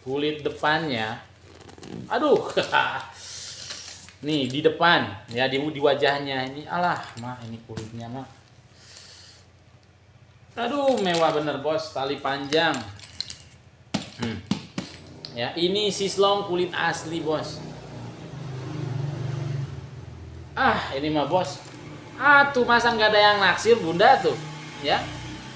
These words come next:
H W H W-nya, tuh, ya. Semuanya masih aman. Mana, tah? Tah,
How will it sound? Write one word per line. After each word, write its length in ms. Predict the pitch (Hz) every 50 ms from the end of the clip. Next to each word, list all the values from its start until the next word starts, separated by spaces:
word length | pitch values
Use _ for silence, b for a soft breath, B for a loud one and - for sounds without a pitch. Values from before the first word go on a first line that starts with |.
| - - - - - - - - - -
H 40 | - 180
W 160 | 196 202 190
H 80 | 185 190 202
W-nya, 560 | 208 208 208 214 214 214 208 214 233 233 233 - - - - -
tuh, 160 | 147 131 123 120 117 - - -
ya. 240 | 123 151 165 180 -
Semuanya 540 | - - 196 202 208 214 214 214 226 233 226
masih 340 | 220 202 - - 202 160
aman. 480 | 165 185 190 180 170 165 170 185 208 220 - - _ _ _ _ _ _ _ _ _ _ _ _
Mana, 240 | 143 139 135 120 113
tah? 400 | 131 151 151 131 107 90 - - - - _ _ _ _ _ _ _ _ _ _ _ _ _ _
Tah, 320 | 156 151 139 123 - -